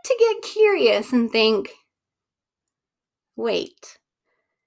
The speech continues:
if we're judging all <laughs> these people for all these things,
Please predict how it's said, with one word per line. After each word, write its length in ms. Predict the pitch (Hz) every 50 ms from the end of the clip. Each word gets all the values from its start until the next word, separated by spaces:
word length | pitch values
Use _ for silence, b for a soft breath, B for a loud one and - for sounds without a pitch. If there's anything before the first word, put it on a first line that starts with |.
| _ _ _ _ _ _ _ _ _ -
if 180 | - 214 - -
we're 540 | 208 202 214 247 294 359 403 427 415 302 247
judging 800 | - 233 254 269 247 - - - 65 - 76 - - 208 - _ _ _ _ _ -
all 580 | - - 226 240 262 - - - 269 269 269 -
<laughs> 80 | 247
these 320 | - 226 240 233 220 - -
people 440 | - 226 220 220 - - - -
for 200 | 247 - - -
all 260 | - 208 247 262 262 233
these 280 | 220 240 214 220 -
things, 640 | - 226 226 - - - - - 247 254 254 - -